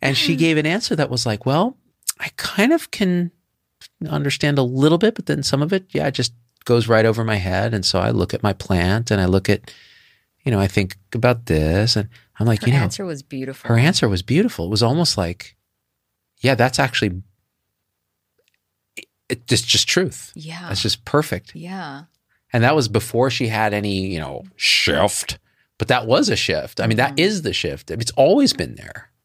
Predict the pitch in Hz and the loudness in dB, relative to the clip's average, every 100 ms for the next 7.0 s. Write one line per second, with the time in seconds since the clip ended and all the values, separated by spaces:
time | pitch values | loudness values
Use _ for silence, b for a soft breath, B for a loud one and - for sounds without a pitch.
0 | _ _ _ _ - 98 82 85 87 - | _ _ _ _ -2 0 0 -4 -8 -14
1 | _ _ _ _ _ _ - - 240 277 | _ _ _ _ _ _ -4 -2 -2 -4
2 | - 349 359 - - 196 202 220 226 220 | -4 -4 -4 -4 -2 0 0 0 0 0
3 | 180 - _ _ _ _ _ _ _ _ | -2 -6 _ _ _ _ _ _ _ _
4 | _ _ _ _ _ _ _ _ _ _ | _ _ _ _ _ _ _ _ _ _
5 | - - - - - - - 185 185 190 | -18 -18 -20 -20 -18 -16 -6 -2 0 2
6 | 196 202 208 208 156 156 151 147 147 - | 4 2 -2 -2 -2 0 0 -2 -4 -8